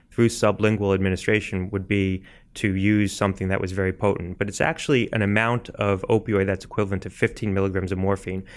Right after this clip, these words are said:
which isn't a tri-, a trivial amount of morphine, but it's an amount of morphine that is commonly prescribed in emergent situations for someone who might need a bedside procedure, for example. And I've been in many situations as a physician,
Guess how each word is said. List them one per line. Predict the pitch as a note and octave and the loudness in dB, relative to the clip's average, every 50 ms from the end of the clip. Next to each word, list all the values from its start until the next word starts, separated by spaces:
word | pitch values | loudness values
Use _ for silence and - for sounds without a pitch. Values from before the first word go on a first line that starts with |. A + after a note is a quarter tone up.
| - - - - - | -20 -20 -20 -4 0
which | - B2 A#2+ - | 2 2 4 4
isn't | D#3+ D#3+ E3+ D#3+ D3 | 4 4 4 2 2
a | C3+ | 0
tri-, | - - - - - - - - - - - - - - | 0 0 -2 -2 -2 -4 -8 -18 -14 -10 -10 -8 -4 -4
a | A#2 | -6
trivial | - - - F3 D3 C3+ G#2+ F#2+ | -2 2 2 4 4 6 4 4
amount | F#2+ F#2 F#2+ F2+ F2 F2+ - - - | 4 2 2 0 0 -2 -4 -2 -2
of | G2 F#2+ F#2 F#2 F2 | 0 2 2 2 2
morphine, | G2 F#2+ F#2 F2+ - - F#2+ F#2 F#2 | 0 0 0 0 0 0 0 0 2
but | F#2+ A2+ A#2 | 2 2 2
it's | A#2+ A#2+ - | 2 2 2
an | A#2+ A2 | 2 4
amount | A2 A#2 B2+ C#3 C#3 | 4 4 2 2 2
of | B2+ | 2
morphine | A#2 B2 B2 B2+ B2 - A2 G2+ G2+ | 4 4 4 2 2 0 0 2 2
that | G2+ G2+ G2+ G2+ | 2 2 2 2
is | G2 F#2 | 0 -2
commonly | - - - A2 G#2 G#2 G2+ G#2 G2+ | -2 0 0 2 2 2 2 0 -2
prescribed | - - - - - A2 G2+ G2+ G2+ G2+ G2 F#2+ | -2 -4 -8 -4 0 0 2 2 2 2 0 0
in | F#2+ F#2+ F#2+ F#2+ F#2+ F#2 - - - - - - - | 0 2 2 0 0 -2 -6 -10 -20 -20 -12 -6 -2
emergent | G#2 G#2 G#2+ A2 A2+ G2 G#2 F#2+ | 2 4 4 4 4 2 0 -2
situations | - - F#2+ - - G#2 G2 G2 - - G2+ G2 F2+ - | -2 -4 -4 0 2 2 2 2 0 -2 -2 -2 -2 -4
for | - G2 | -6 -6
someone | - - G2 G2 F#2+ | -2 0 0 0 0
who | F#2+ G2+ | 0 0
might | G2 F#2+ G2 - - | 2 2 2 0 0
need | - A2+ G2 G2 | -2 -2 -2 -2
a | F#2 | 0
bedside | F2 G#2 G2+ G2 F#2+ - G2+ F#2+ F#2+ | 0 0 0 0 0 0 -2 -2 -2
procedure, | - F#2+ - - G#2 G2 F#2+ F#2+ G2 F#2 | -4 -6 -4 -2 0 0 0 0 -2 -2
for | - - F#2+ | 0 -2 -4
example. | F2+ E2 F#2+ F2+ E2+ - F#2+ | -2 -2 -4 -4 -2 -2 0
And | G2 G#2+ | 0 2
I've | B2 C3 B2+ | 2 2 2
been | D3+ C#3+ | 2 2
in | B2 A2+ | 4 4
many | A2 A#2+ C3 B2+ | 4 2 2 0
situations | A#2+ - A2 - A2+ A2+ A2+ A2 - - G2+ F#2 F2+ | -2 -4 -4 0 2 2 2 2 0 -2 -2 -2 -2
as | G2+ G2 F#2 | -2 -2 -2
a | G#2 | -4
physician, | G2 - - G2+ G#2+ A#2+ A#2 - G2+ F2+ F#2 | -6 -6 -4 -2 -2 -2 -2 -2 -2 -4 -4